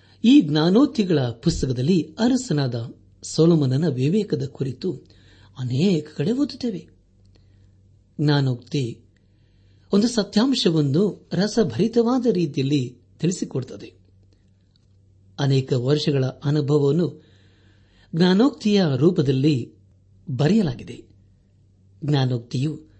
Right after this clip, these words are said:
ಸತ್ಯಾಂಶವನ್ನು ಬಹು ಸುಲಭವಾಗಿ ಅರ್ಥ ಮಾಡಿಕೊಳ್ಳುವಂತೆ ಮಾಡಿ ನಮ್ಮ ಜ್ಞಾಪಕದಲ್ಲಿ ಇರಿಸುತ್ತದೆ. ಈ ಪುಸ್ತಕದ ಮುಖ್ಯ ವಚನ, ಒಂದನೇ ಅಧ್ಯಾಯ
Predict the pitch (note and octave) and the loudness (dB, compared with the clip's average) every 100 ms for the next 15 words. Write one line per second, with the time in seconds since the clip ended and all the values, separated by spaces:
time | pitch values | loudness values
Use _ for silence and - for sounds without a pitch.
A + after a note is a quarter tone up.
0 | _ _ _ _ - - F#3+ G#3 G#3+ C#4+ | _ _ _ _ -6 -2 0 2 2 2
1 | - A#3 G#3+ F#3+ D3+ A3 - - F3+ F#3+ | 2 4 4 4 4 4 4 2 2 2
2 | G#3+ G#3+ A3+ G#3 - C#3 F#3 E3+ D3 D3 | 0 0 0 -2 -4 -6 -4 0 0 0
3 | - D#3 C#3+ C3+ A#2+ - B2 A#2 A2+ A3+ | 2 2 2 -2 -2 -4 -4 -6 -6 -6
4 | - - - _ _ _ _ D3+ C#3+ B2+ | -6 -10 -20 _ _ _ _ 0 0 0
5 | A2+ - B2 C#3 E3 D3 C3 C#3 A3+ A#3+ | -4 -4 -2 -2 0 0 2 2 0 -2
6 | - - - - _ _ _ _ _ _ | -6 -8 -18 -20 _ _ _ _ _ _
7 | _ _ _ _ - C#3+ - E3 - C3+ | _ _ _ _ 0 0 0 -4 -2 -4
8 | B2 A#2 - _ _ _ - D3+ D3+ C#3 | -4 -8 -16 _ _ _ -4 -4 -2 -4
9 | A#2+ - D3 A#2+ - _ _ _ _ _ | -4 -10 -12 -14 -16 _ _ _ _ _
10 | _ _ _ _ _ _ _ D#3 D3+ C3+ | _ _ _ _ _ _ _ 0 2 2
11 | A#2+ A#2 C#3+ C3 B2+ | -2 -2 -2 -2 -4